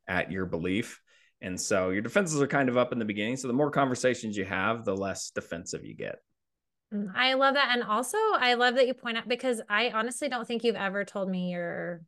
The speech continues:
Speaker 2: agnostic, uh, definition for your faith. So that was, like, I'm like, "I don't know that we've ever talked about that before."
Speaker 1: No, I don't think we have. <laughs>
Speaker 2: So glad we did that. Glad we did
Speaker 1: Yeah.
Speaker 2: that today. <laughs>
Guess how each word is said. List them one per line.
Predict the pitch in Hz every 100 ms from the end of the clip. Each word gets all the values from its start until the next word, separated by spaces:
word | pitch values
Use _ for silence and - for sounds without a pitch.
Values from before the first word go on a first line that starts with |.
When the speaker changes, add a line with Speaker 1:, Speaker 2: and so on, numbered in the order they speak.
| _
Speaker 2:
agnostic, | 196 185 180 180 - 190 180 - - - _ _ _ _ _ _ _
uh, | 190 160 90 - 196 165 - _ _ _ -
definition | 190 233 247 202 180
for | 190
your | 185
faith. | 190 233 - - -
So | - 196 185 175 _ -
that | 196
was, | 208 190 - -
like, | 190 202 185 - -
I'm | -
like, | 208 190 - -
"I |
don't | 247 285
know | 302
that |
we've | 285 277
ever | 277 277
talked | 349 359
about | 170 160
that | 180
before." | 180 - - - _ -
Speaker 1:
No, | 175
I |
don't | 165 165
think | 160
we | 143
have. | 151 113 98 -
<laughs> | 156 - 208 - 147 - 147 -
Speaker 2:
So | 247 247 247 247 247
glad | 240 240 240
we |
did | 277 403
that. | 240 240 320 -
Glad | - 214
we | 262
did | 294
Speaker 1:
Yeah. | 240 208
Speaker 2:
that |
today. | 233 202 240 - - 226
<laughs> | -